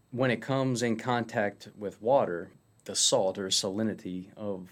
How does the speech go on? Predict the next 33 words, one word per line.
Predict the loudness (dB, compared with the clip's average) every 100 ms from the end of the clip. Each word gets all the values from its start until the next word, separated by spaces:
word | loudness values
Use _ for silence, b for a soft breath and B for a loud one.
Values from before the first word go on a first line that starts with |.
| -12
of | -10 -8
the | -8
water | -4 -2 -2
will | -4
activate | -6 -6 -8 -10 -8
these | -8 -8
magnetic | -8 -10 -12 -8
charges | -6 -6 -8 -10
where | -8 -8
the | -10 -6
ends | -2 0 -2 -6
of | -8
that | -6 -6
rod | -6 -8 -8 -12 -18 _ _ _ _ _ -8
are | -8
positively | -4 0 0 0 -6 -8
charged | -2 0 0 -2 -10 -16
and | -12
the | -8
axis | -4 -4 -4 -6 -6 -10 -12 -14
is | -12 -8
negatively | -2 0 0 -4 -12
charged. | -14 -14 -14 -18 -16 -14
And | -14 -16 -12
these | -10 -8 -8 -10 -14 _ _ _ -4
Actigel | -2 -2 -4 -4 -4 -2
minerals | 0 0 -2 -6 -6
that | -4 -4
are | -4 -6 -8
super | -6 -4 -4 -4
small, | -4 -4 -6
we're | -6
talking | -6 -8 -8 -12